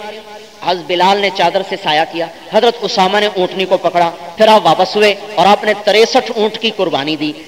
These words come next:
سینتیس کی حضرت علی نے دی اور تریسٹھ کی آپ نے دی۔ پھر آپ نے ابو طلحہ رضی اللہ تعالیٰ عنہ کو بلایا، سر کے بال منڈوانے کے لیے سیدھے طرف کے بال منڈوائے، کہا، "یہ میرے صحابہ میں تقسیم کر دو۔" تو وہ بال تبرکن سب میں بانٹ دیے گئے۔ پھر الٹی طرف کے بال منڈوائے،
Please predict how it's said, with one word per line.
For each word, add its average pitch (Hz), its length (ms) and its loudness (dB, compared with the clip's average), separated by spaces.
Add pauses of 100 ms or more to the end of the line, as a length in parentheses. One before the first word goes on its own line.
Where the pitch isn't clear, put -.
(160)
سینتیس 208 360 0 (100)
کی 226 120 0
حضرت 190 280 0
علی 151 280 0
نے 160 120 -2
دی 156 160 -6 (340)
اور 185 160 4 (100)
تریسٹھ 233 420 4
کی 196 160 -4
آپ 151 220 2
نے 170 120 -2
دی۔ 160 140 -2 (260)
پھر 214 80 0
آپ 214 200 2
نے 220 80 -2
ابو 208 260 0
طلحہ 214 340 6
رضی 185 200 4
اللہ 202 120 4
تعالیٰ 180 220 2
عنہ 190 80 0
کو 196 100 0
بلایا، 156 380 2 (240)
سر 233 280 2
کے 214 120 2
بال 208 240 6
منڈوانے 208 480 2
کے 220 120 0
لیے 226 120 4
سیدھے 233 440 2
طرف 220 300 2
کے 214 140 0
بال 196 200 4
منڈوائے، 190 520 4 (260)
کہا، 185 100 0
"یہ 185 160 2
میرے 175 220 2
صحابہ 175 360 0
میں 170 140 -6
تقسیم 190 360 -6
کر 160 180 -2
دو۔" 175 160 0 (260)
تو 226 80 4
وہ 214 160 6
بال 202 260 6 (100)
تبرکن 208 580 2
سب 202 120 0
میں 180 120 -6
بانٹ 170 360 -2
دیے 165 180 0
گئے۔ 147 120 0 (280)
پھر 240 100 4 (140)
الٹی 262 260 0
طرف 254 280 2
کے 254 100 6
بال 226 240 6
منڈوائے، 233 500 6